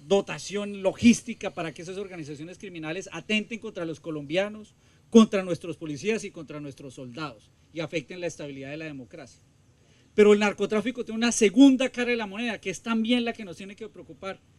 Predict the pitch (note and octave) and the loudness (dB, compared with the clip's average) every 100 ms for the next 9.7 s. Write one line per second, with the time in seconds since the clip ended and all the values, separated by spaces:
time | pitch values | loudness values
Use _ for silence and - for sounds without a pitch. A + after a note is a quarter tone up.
0 | _ E3+ G3+ G3+ B3 A#3 - A3 F#3+ E3+ | _ 4 4 6 4 4 0 -12 -12 -8
1 | D#3+ F3+ F#3 D#3+ D3 B2+ C3 - _ _ | -8 -10 -14 -16 -16 -20 -20 -20 _ _
2 | _ _ F3+ G3 G3 E3+ B2+ C3+ C#3 C3 | _ _ -4 -2 -2 -8 -16 -18 -18 -20
3 | _ _ _ _ _ _ _ E3 F3+ D3+ | _ _ _ _ _ _ _ -12 -12 -10
4 | E3+ E3+ G3+ A#3+ A#3 B3 A#3 A3+ F#3+ _ | -12 -6 -6 -6 -4 2 4 2 -4 _
5 | _ _ - E3 - C4 A#3 F#3 C#3+ A#2+ | _ _ -8 -4 8 10 10 4 -4 -6
6 | C3 E3 F3 F#3 G3 G3 G#3+ G#3 G3+ G3 | -4 -4 -2 -4 4 8 10 10 6 2
7 | - F3 E3 D#3 F3 D#3+ D#3 C#3+ - D#3+ | -4 -4 -2 0 -2 -2 -2 -4 -10 -10
8 | D#3+ F3+ G#3 G3+ F#3+ - _ _ D3+ D#3+ | -6 -8 -4 -4 -4 -8 _ _ -6 0
9 | E3+ D#3 - G3 F#3 - - | 0 -2 -6 -4 -4 -8 -18